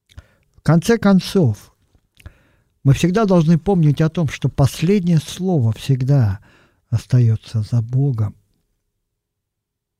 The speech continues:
Э, к-, какие бы мы ни пытались подводить итоги своей земной жизни, ну вот, подводили мы итоги двадцать четвёртого года.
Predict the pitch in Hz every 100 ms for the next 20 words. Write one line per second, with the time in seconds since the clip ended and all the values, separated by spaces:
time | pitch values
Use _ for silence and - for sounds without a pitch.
0 | _ _ _ _ - - - - 156 151
1 | 131 127 120 117 - 127 _ 147 139 220
2 | 285 262 240 247 233 202 175 147 208 240
3 | 185 - - 127 139 180 190 - 139 -
4 | 214 190 143 - 156 156 139 131 143 131
5 | 123 113 175 175 139 131 117 - _ _
6 | 175 175 - _ _ - 147 147 151 180
7 | 180 131 127 117 156 127 117 127 - -
8 | - 131 151 - 127 117 120 113 98